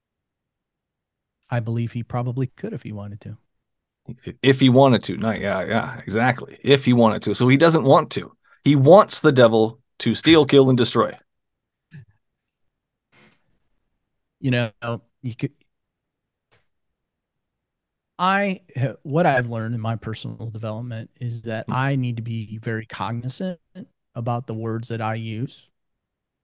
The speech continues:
Speaker 1: And, um, that the words that I use are very important. So I need to use positive words,
Speaker 2: Hmm.
Speaker 1: you know, like, never use the wor-, word trying and things like that.
Speaker 2: Hmm.
Speaker 1: Um, you kn-, but, but what's interesting is I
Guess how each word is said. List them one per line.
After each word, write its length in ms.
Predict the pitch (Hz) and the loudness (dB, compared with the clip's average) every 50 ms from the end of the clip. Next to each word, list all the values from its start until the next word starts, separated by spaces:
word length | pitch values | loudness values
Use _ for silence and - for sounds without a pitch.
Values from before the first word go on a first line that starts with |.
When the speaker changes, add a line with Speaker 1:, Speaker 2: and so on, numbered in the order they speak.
| _ _ _ _ _ - | _ _ _ _ _ -8
Speaker 1:
And, 340 | 120 120 120 120 120 120 127 | -6 -6 -4 -6 -8 -6 -6
um, 240 | 120 117 120 120 120 | -6 -6 -6 -8 -8
that 160 | 123 117 117 | -8 -8 -8
the 80 | - 120 | -6 -8
words 380 | 117 110 101 123 123 123 123 | -8 -8 -8 -6 -6 -6 -4
that 80 | 131 123 | -4 -4
I 60 | 117 123 | -4 -4
use 240 | 127 120 120 120 | -4 -6 -6 -8
are 40 | 117 | -6
very 220 | 107 107 107 117 113 | -6 -8 -8 -6 -8
important. 480 | 110 - - - 220 233 - - 104 | -10 -10 -8 -6 -6 -6 -6 -8 -12
So 100 | - 117 113 | -8 -6 -4
I 60 | 120 | -4
need 160 | 123 123 117 | -4 -4 -6
to 60 | 120 | -6
use 220 | 117 117 113 110 104 _ - | -6 -6 -8 -8 -10 _ -12
positive 400 | - 110 107 113 113 117 120 117 | -8 -6 -6 -6 -6 -6 -8 -8
words, 480 | 120 117 120 113 113 120 117 117 - _ _ _ _ _ _ _ - | -8 -8 -6 -6 -6 -8 -8 -10 -14 _ _ _ _ _ _ _ -10
Speaker 2:
Hmm. 100 | - 107 - | -8 -8 -4
Speaker 1:
you 80 | 131 127 | -4 -4
know, 120 | 123 120 | -4 -4
like, 240 | 113 110 117 - - | -4 -6 -8 -6 -6
never 180 | 123 117 - - - | -8 -8 -8 -10 -14
use 280 | 113 113 117 117 107 | -10 -8 -8 -8 -8
the 60 | 120 | -8
wor-, 200 | 113 113 107 98 _ _ _ - | -8 -10 -10 -12 _ _ _ -14
word 200 | 113 113 107 104 | -12 -12 -12 -12
trying 640 | - - - 110 101 113 113 110 110 110 113 117 113 | -14 -10 -8 -8 -6 -6 -6 -6 -6 -8 -8 -10 -10
and 140 | 107 107 101 | -10 -12 -12
things 280 | - 113 113 113 113 113 | -10 -10 -10 -8 -8 -8
like 180 | 113 117 113 - | -8 -10 -10 -10
that. 260 | 110 107 113 123 - _ _ _ _ _ - - - - - | -10 -10 -10 -10 -12 _ _ _ _ _ -20 -20 -20 -14 -10
Speaker 2:
Hmm. 80 | 185 - - - _ _ _ _ - | -10 -10 -10 -14 _ _ _ _ -8
Speaker 1:
Um, 420 | 143 135 143 143 131 117 110 113 - _ _ _ _ _ _ _ _ _ _ _ _ _ _ _ _ _ _ _ _ _ _ - _ _ | -4 -2 0 0 0 -2 -4 -8 -12 _ _ _ _ _ _ _ _ _ _ _ _ _ _ _ _ _ _ _ _ _ _ -20 _ _
you 160 | 285 190 156 | -16 -14 -14
kn-, 60 | - _ - | -14 _ -12
but, 340 | 156 131 147 147 - _ _ _ | -6 -4 -4 -4 -4 _ _ _
but 160 | - 151 147 - | 0 0 2 2
what's 180 | 156 143 - | 0 0 2
interesting 600 | 196 185 - - 175 151 - - - 127 120 120 - | 0 0 0 0 -2 -4 -4 -2 -4 -4 -4 -4 -6
is 440 | - 127 123 120 117 117 110 107 - _ _ _ _ - | -6 -6 -4 -4 -4 -4 -6 -8 -12 _ _ _ _ -6
I 400 | 147 160 165 175 185 180 185 185 | -2 0 0 0 0 -2 -4 -6